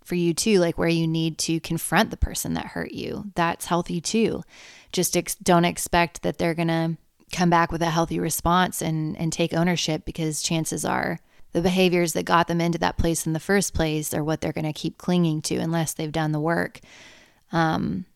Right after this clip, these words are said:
there's a chapter on confrontation in Toxic Parents, the book study that I do with the women that just got out of prison. And it talks about how, like, there's four, four points to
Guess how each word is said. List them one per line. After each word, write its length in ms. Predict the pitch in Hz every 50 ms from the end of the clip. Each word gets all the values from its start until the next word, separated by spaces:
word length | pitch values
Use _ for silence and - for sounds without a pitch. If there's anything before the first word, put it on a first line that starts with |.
| - - 196 - -
there's 300 | 196 185 180 175 165 170
a 120 | 170 170
chapter 400 | - - 170 151 - - 165 175
on 160 | 170 160 156
confrontation 800 | - - 156 147 - 160 160 - 160 160 151 - - 156 151 151
in 120 | 160 151
Toxic 420 | - - 156 151 - - 170 - -
Parents, 640 | - 160 160 160 156 156 - - - - - - - -
the 320 | 175 170 170 - - - -
book 180 | 180 185 170 -
study 280 | - - 160 147 156
that 120 | 147 156 156
I 100 | 151 151
do 180 | 147 156 160
with 120 | 156 156 -
the 80 | 175
women 280 | 156 160 156 156 156 156
that 100 | - -
just 180 | - - 160 -
got 160 | 175 165 151
out 120 | 151 151
of 100 | 165 -
prison. 420 | - - 165 160 156 165 160 160 165 - - - - - - - _ _ _ _ _
And 640 | - 175 170 165 165 160 160 160 156 160 165 160 - _ _ _ _ _ _
it 140 | - 185 170
talks 280 | - 170 160 - - -
about 300 | 165 151 156 160 - 151
how, 200 | 160 156 156 151
like, 180 | 160 - 151
there's 220 | - 170 156 - -
four, 580 | - - - - - 69 69 69 - - - _ _ _ _ _ _ _ _ -
four 220 | - 170 165 160
points 480 | - - - 160 147 156 - - - -
to 320 | - - 156 170 175 -